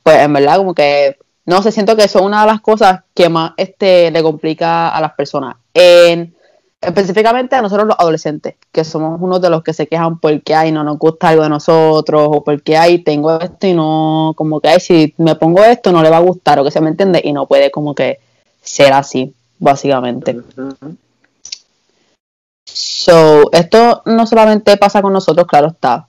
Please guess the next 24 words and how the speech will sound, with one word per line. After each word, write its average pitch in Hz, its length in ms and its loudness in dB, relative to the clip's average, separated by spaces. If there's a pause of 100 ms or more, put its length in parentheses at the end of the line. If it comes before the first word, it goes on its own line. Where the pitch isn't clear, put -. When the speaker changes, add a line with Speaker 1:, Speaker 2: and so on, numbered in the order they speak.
Speaker 1:
pasa 143 180 -4
también 160 280 -2
con 160 140 -4
personas 151 480 -4
adultas 135 680 -2 (180)
y 139 220 0
eso, 127 260 -2
o 127 100 0
sea, 120 380 -6 (400)
claro 131 520 -2
está. - 400 -6 (360)
En 165 140 2
verdad, 170 280 6
los 160 120 4
estándares, 190 520 0
esto 180 840 0
siempre 185 340 0
ha 175 40 0
estado 160 360 -2
como 160 200 -8
que 151 80 -12
a 143 120 -6
través 143 340 -8
de 170 260 0